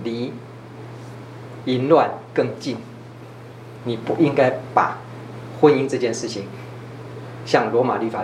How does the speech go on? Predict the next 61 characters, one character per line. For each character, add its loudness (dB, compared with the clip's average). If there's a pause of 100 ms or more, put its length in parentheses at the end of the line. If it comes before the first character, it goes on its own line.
(100)
定 2
的 -2
一 -4
样 -2
那 4
么， -2 (500)
那 0
么 0
松， 4 (140)
就 -4
是 -8 (420)
你 0 (400)
任 6
何 -2
人 -4
都 0
可 -4
以 -4 (260)
离 -4
婚 2
了 -4
之 -10
后 -8
再 0
嫁， -4 (400)
这 4
是 -2
不 -6
合 -4
神 -6
心 -8
意 -6
的。 -12
好， -4
先 -2 (340)
到 2
这 2
里。 0 (380)
然 0
后 2 (320)
保 6
罗 2
之 0
后 8
呢， 4 (280)
他 2
在 4 (200)
第 -4
十 -8
三 -4
页 -2 (360)
处 0
理 2
外 8
邦 4
人 -4
的 -2
地 -2
方， -8
有 0
人 2